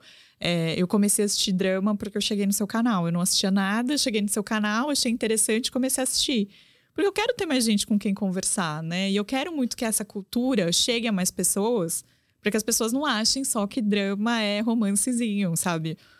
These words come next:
Ou que quebre um pouco o paradigma que as pessoas têm de coisas fofinhas.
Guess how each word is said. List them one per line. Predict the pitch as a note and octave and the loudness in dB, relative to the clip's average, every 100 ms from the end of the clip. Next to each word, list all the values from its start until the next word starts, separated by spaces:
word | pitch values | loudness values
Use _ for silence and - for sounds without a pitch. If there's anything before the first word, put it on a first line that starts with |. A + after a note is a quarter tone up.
| _ _ _ - | _ _ _ -2
Ou | F3+ G3 | 2 2
que | G3+ A#3+ | 2 -2
quebre | - C4+ F4+ D4+ | 0 -2 0 -2
um | |
pouco | C4+ G#3+ G#3+ G3+ | 0 -2 -2 -4
o | |
paradigma | G#3+ F#3+ F#3 F3+ F3+ F3 | -2 -2 -2 -2 -2 -2
que | - | -4
as | E3+ | -2
pessoas | F3 F3+ - | -2 -2 -2
têm | F3+ | -2
de | F3+ | 0
coisas | F3+ E3+ - | -2 -2 -2
fofinhas. | F3 - F3 D#3+ D#3+ - | -4 -4 -4 -4 -4 -6